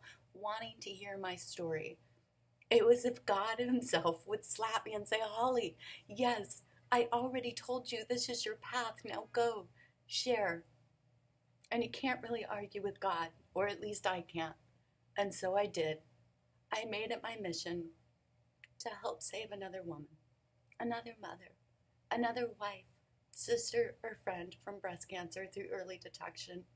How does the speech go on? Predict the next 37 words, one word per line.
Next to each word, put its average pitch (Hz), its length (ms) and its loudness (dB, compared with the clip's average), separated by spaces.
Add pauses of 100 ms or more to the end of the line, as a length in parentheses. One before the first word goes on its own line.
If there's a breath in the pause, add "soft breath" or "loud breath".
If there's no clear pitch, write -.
(880)
My 233 160 0
dream 220 520 -6 (100)
is 196 160 -2
to 220 160 -12
motivate 214 580 -8
women 202 240 -4
and 190 160 -4
young 185 280 -10
girls 196 440 -8 (340 loud breath)
to - 220 0
actively 226 760 2 (100)
take - 180 -6
steps 214 480 -2
and 233 220 -4
make 247 260 -4
lifestyle 214 680 -6
choices 202 680 -8 (340 loud breath)
to 262 120 -4
lowering 226 560 -2
their 202 260 -2
risk 202 240 -6
of 196 160 -10
breast 190 280 -4
cancer 185 320 -8
so 220 200 -2
they 233 320 -6
never 226 300 0
have 214 200 -4
to - 80 -6
go 214 140 -2
through 208 300 -8
this 202 160 -6
horrifying 190 640 -4
disease. 190 540 -12 (640)
Education 233 800 -2
and 226 180 -4
prevention 226 720 -4